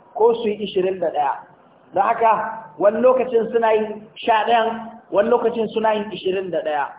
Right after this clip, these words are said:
Idan za su yi sha ɗaya, to suna tsawaita karatu. Shi ne yadda muka ji a riwayar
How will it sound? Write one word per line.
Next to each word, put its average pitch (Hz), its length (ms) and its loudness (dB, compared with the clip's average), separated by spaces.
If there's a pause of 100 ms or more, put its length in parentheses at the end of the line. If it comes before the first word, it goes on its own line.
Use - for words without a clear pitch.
(640)
Idan 220 300 2
za 269 240 2
su 226 60 0
yi 214 80 0
sha 226 260 2
ɗaya, 285 320 4 (520)
to 185 200 0
suna 226 360 0 (580)
tsawaita 233 680 4
karatu. 170 460 -2 (600)
Shi 214 200 -6
ne 214 120 -2
yadda 208 120 0
muka 208 220 -2
ji 208 120 -2
a 196 140 0
riwayar 202 480 2